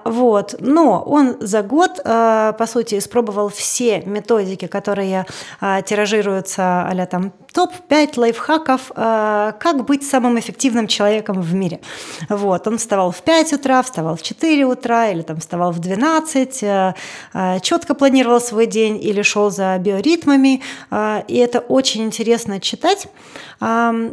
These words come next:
как минимум для того, чтобы понять, что нету единой формулы, которая работает совершенно для всех, да, и перестать, а, а, залипать на каких-то инстаграмных, а, там, лайфхаках, потому что нет, там, та-, там не правда, а правда на самом деле в себе.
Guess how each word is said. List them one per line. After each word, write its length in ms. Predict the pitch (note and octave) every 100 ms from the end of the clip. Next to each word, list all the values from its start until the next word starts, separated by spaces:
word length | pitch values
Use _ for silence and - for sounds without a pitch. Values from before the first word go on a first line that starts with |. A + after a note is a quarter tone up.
| -
как 200 | B3+ -
минимум 440 | C4+ C#4+ C4+ B3
для 120 | A#3 A#3+
того, 300 | A#3+ A#3+ B3+
чтобы 300 | - G#3+ A3+
понять, 340 | A3 A3+ A3+
что 300 | - G#3+ G#3+
нету 520 | G#3+ B3 A#3+ A3+ G3+ F#3+
единой 560 | G3+ A3 F#3+ G3+ F#3
формулы, 540 | - D4 D#4+ C4 G#3+ G#3+ - - - - -
которая 400 | A3 A3 A3 G#3
работает 440 | G#3+ B3 B3 G#3
совершенно 480 | - G3 - A3 G#3+
для 160 | F#3
всех, 460 | G3 - - - -
да, 300 | G#3+ G3 A#3+
и 140 | - F#3
перестать, 560 | G3 G3 B3 B3 B3
а, 560 | G#3+ G3+ G3 F#3+ F#3+ F#3 - - - -
а, 380 | F#3+ F#3 F#3 F#3+
залипать 480 | G3+ G#3 G#3+ G#3+
на 80 | G#3
каких-то 400 | F3+ G#3 G3 G3+
инстаграмных, 840 | F#3+ - G3 G3 G3+ G3 F#3 F3 -
а, 500 | F3 F3 F3 F3 F3
там, 200 | F3+ F3
лайфхаках, 720 | F#3+ G3 - D#4 F#4+ C#4 -
потому 280 | - G3 G#3+
что 240 | - - A3
нет, 560 | G#3+ G3 D#3+ - -
там, 360 | - G#3+ A3 G3+
та-, 180 | - G#3
там 320 | G#3 B3 G#3+
не 80 | G#3
правда, 420 | - F#4+ D4+ B3
а 40 |
правда 340 | A#3 B3 B3 A3+
на 100 | A3+
самом 240 | A3+ A3
деле 220 | G#3+ G#3
в 60 | G3+
себе. 360 | - A3 -